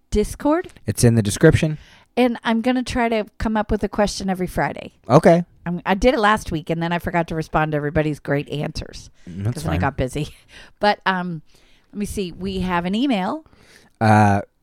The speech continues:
Speaker 2: the, the K T M A Show at gmail dot com.
Speaker 1: Yes. Did we get an email
Speaker 2: We
Speaker 1: this
Speaker 2: got
Speaker 1: week?
Speaker 2: an email.
Speaker 1: Yay!
Speaker 2: This is from Lindsay. I don't like to read last names 'cause I feel kinda bad.
Speaker 1: Right.
Speaker 2: This is from Lindsay, and it is titled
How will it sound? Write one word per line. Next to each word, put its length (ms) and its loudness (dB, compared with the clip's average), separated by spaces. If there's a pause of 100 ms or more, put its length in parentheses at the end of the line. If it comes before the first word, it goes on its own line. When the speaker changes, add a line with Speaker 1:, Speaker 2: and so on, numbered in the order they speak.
Speaker 2:
the, 300 0 (260)
the 120 -6
K 160 8
T 120 6
M 120 8
A 40 6
Show 220 8
at 60 6
gmail 280 6
dot 160 6
com. 340 2
Speaker 1:
Yes. 240 0
Did 180 0
we 80 -4
get 160 0
an 60 -6
email 340 0
Speaker 2:
We 140 6
Speaker 1:
this 40 4
Speaker 2:
got 160 6
Speaker 1:
week? 100 2
Speaker 2:
an 40 0
email. 420 -2
Speaker 1:
Yay! 920 -2
Speaker 2:
This 180 6
is 100 0
from 200 4
Lindsay. 300 2
I 100 2
don't 140 6
like 140 6
to 100 4
read 160 4
last 260 6
names 180 0
'cause 140 0
I 60 6
feel 180 4
kinda 200 -2
bad. 260 -12 (100)
Speaker 1:
Right. 240 0 (380)
Speaker 2:
This 160 2
is 80 0
from 180 6
Lindsay, 400 0 (460)
and 220 0
it 140 0
is 140 -4
titled 380 0